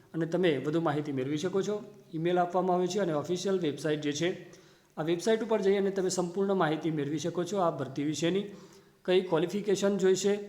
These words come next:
અને અન્ય માહિતી પણ આ વેબસાઇટ ઉપરથી તમે મેળવી શકો છો, જેની લિંક તમને વીડિયોના ડિસ્ક્રિપ્શનમાં આપવામાં આવેલી છે. ઓનલાઈન એપ્લિકેશન કરવા માટે તમારે ઓ એન જી સી અંકલેશ્વર ડોટ કે વી એસ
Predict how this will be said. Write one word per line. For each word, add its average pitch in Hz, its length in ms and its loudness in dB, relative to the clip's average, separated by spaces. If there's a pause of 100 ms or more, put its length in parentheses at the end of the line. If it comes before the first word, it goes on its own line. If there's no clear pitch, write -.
(280)
અને 147 200 -2
અન્ય 185 280 0
માહિતી 180 380 2
પણ 175 220 0 (200)
આ 170 100 2
વેબસાઇટ 165 380 -2
ઉપરથી 151 260 -2
તમે 147 300 -4 (120)
મેળવી 160 240 2
શકો 180 220 -2
છો, 220 140 -2
જેની 175 240 2
લિંક 180 260 2
તમને 180 200 2
વીડિયોના 156 420 0 (140)
ડિસ્ક્રિપ્શનમાં 175 580 0
આપવામાં 139 380 0
આવેલી 147 240 0
છે. 196 160 0 (1600)
ઓનલાઈન 214 300 2
એપ્લિકેશન 208 500 0
કરવા 190 240 2
માટે 190 220 2
તમારે 180 380 4 (640)
ઓ 160 100 0
એન 208 180 2
જી 196 140 -2
સી 208 220 -6
અંકલેશ્વર 196 720 0
ડોટ 165 240 2
કે 165 180 -4
વી 190 220 -2
એસ 196 200 0